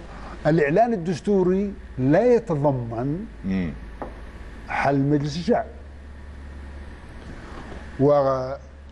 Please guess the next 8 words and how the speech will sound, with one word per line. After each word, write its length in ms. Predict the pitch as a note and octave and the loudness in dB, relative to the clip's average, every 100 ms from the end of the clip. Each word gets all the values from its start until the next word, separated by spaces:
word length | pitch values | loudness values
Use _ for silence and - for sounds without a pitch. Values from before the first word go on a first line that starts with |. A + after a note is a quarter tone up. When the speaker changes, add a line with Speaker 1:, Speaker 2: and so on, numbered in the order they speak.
| - | 0
Speaker 1:
ودستور 520 | C3+ C#3+ B2+ - A3+ G3+ | 2 4 2 0 4 4
اثنين 280 | D#3+ A3 | 4 4
وسبعين 760 | G3+ G3 F3+ D3+ E3 D3 D#3+ F#3 - - - - - - - - - - | 4 4 4 4 4 4 2 -2 -14 -18 -18 -18 -18 -18 -18 -18 -12 0
اللي 140 | B2+ | 4
هو 200 | C3+ C#3 | 6 6
الآن 260 | D3 E3 D3 - - - C#3 | 6 4 2 -4 -18 -6 0
يعتبر 420 | B2 E3 F#3+ G#3 | 2 4 4 6
ميت، 340 | A#3+ D#3 B2 | 4 4 0